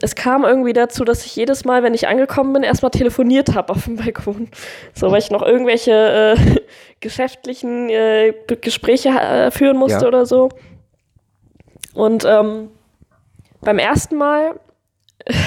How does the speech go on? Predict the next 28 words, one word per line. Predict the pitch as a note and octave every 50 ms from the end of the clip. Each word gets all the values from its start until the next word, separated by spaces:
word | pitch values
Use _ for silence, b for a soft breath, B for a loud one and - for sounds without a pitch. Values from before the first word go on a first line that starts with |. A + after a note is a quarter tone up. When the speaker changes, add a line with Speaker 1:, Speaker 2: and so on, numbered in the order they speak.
| -
Speaker 1:
hab | - A#3+ A#3+
ich, | A#3+ A#3
saß | - G#3+ A3+ C4+ -
ich | D4 - -
da, | C#4 C#4 C4+ C4
hab | B3+ C4
telefoniert, | - - B3 A3+ A3 - - G#3+ A3+ A3+ B3 C4 C4+ C4+ - -
ähm, | - A3 A3 A3+ A3+ A3+ A#3 A#3 C4 - B B B B B B B B B B B B B B B B _ - - _ _ - - -
über, | A#3 A#3+ A#3 A#3 A3+ G#3
äh, | D3+ D3 G2 G2 -
d-, | - - - - - -
da | - G#3+ G#3 G#3 G3+
ging's | - A3 A3+ C4 -
auch | - - -
um | G#3+
eine | G#3+ G#3
ganz | G#3+ G#3+ - - -
witzige | B3 A#3 - - - A3+ - A3 G#3+
Geschichte | A3+ G#3+ F#3 D#3+ B3+ - - A#3+ A3+
eigentlich, | G#3 A3+ A#3 A#3+ A#3+ B3 B3+ -
das | - - -
kann | - - A#3+
ich | A#3 -
aber | A3 G#3
Speaker 2:
Ja. | G3 F#3+
Speaker 1:
gleich | - F#3 F#3+ G3 F#3+ -
nochmal | A#3+ - - C#4 C#4
erzählen. | B3 C4+ C4+ - - D4+ D4+ D#4